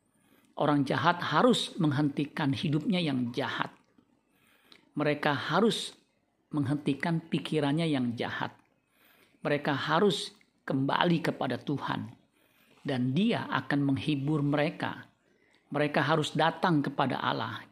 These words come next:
kita, karena Ia mengampuninya. Orang yang mencari Tuhan harus mengalami perubahan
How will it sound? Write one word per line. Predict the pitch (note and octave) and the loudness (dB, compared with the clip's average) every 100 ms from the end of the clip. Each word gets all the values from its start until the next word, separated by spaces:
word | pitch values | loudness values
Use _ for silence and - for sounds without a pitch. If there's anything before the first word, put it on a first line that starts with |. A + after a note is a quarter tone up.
| - | -10
kita, | G#3 G#3 - - - _ _ _ _ _ _ _ | -10 -8 -10 -10 -16 _ _ _ _ _ _ _
karena | - B2+ C3+ - | -4 0 0 0
Ia | E3+ D3 | 0 2
mengampuninya. | B2+ A#2+ A#2 A#2 C3+ B2+ B2+ A2 - - _ _ _ _ _ _ _ _ _ _ _ _ _ _ _ _ _ - | 0 0 0 0 0 0 0 -4 -10 -20 _ _ _ _ _ _ _ _ _ _ _ _ _ _ _ _ _ 2
Orang | F#3 F3+ | 2 4
yang | E3 | 4
mencari | D#3 D3+ C#3+ C#3+ | 2 4 4 4
Tuhan | G3 G#3+ C3 B2 A#2+ | 4 2 2 0 -2
harus | C3 D3+ D#3+ F3+ F3 | -2 0 2 2 0
mengalami | F#3 C#3 B2+ A#2+ B2 D#3 | 2 2 2 0 -2 -4
perubahan | - E3+ C#3+ D3 C#3+ - D#3+ B2 | -2 0 0 0 -2 -2 -4 -4